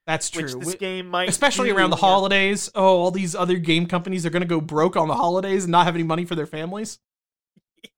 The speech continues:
Speaker 2: Yes. They're, they're gonna be like, "Oh, we, we're not selling any, uh, we're not even selling microtransactions, let alone big, uh, transactions, which is to people buying the game."
Speaker 1: Exactly.
Speaker 2: Well,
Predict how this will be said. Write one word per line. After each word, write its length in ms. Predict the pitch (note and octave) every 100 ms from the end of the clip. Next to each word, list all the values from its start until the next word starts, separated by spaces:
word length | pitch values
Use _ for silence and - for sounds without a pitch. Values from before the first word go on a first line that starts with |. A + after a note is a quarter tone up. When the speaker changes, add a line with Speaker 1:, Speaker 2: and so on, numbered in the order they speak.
| _
Speaker 2:
Yes. 320 | - C#3+ - _ _ _ _ D#3+ _
They're, 220 | G3 G3
they're 100 | G#3+
gonna 140 | G3+ A3
be 100 | A#3
like, 180 | A#3 A3+
"Oh, 320 | C#4 D4 C#4
we, 180 | C4 C4 D4
we're 60 |
not 180 | C#4+ C#4+
selling 260 | D4 C#4+ C4
any, 120 | C4+ A3+
uh, 80 | G#3+ _ _
we're 160 | A#3+
not 180 | C4+ C#4
even 200 | C4+ B3
selling 420 | G3+ B3+ A#3+ G#3+ G#3 _ _
microtransactions, 920 | F#3+ A#3 C4+ A3+ G#3+ G3+ F#3 G3 - F#3
let 100 | A#3
alone 320 | A#3 G#3+ G3 E3+ _ _ _ _
big, 380 | F#4+ F#4 B3 -
uh, 60 | A3 -
transactions, 640 | A3+ G#3 G#3 G#3+ - C4
which 160 | A3 -
is 120 | F3+
to 160 | - F3+ _
people 200 | F#3 G3
buying 220 | A3 A3+ C4+
the 60 |
game." 460 | C#4 F4 F#4+ C4+ D3 _ _ _ _ _ _ _
Speaker 1:
Exactly. 300 | B3+ B3 G3+
Speaker 2:
Well, 120 | G3